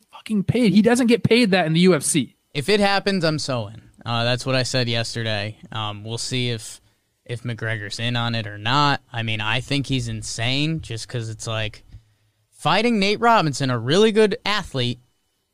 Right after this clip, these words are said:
Speaker 2: who's not a boxer, is very different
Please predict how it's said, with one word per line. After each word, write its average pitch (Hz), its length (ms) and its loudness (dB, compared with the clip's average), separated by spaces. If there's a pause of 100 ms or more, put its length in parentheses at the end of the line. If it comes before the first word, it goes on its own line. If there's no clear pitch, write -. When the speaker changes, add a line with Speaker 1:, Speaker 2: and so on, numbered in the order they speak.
Speaker 2:
who's 120 200 -6
not 156 220 2
a 143 40 4
boxer, 123 680 2
is 127 240 -2
very 175 680 2
different 151 540 -2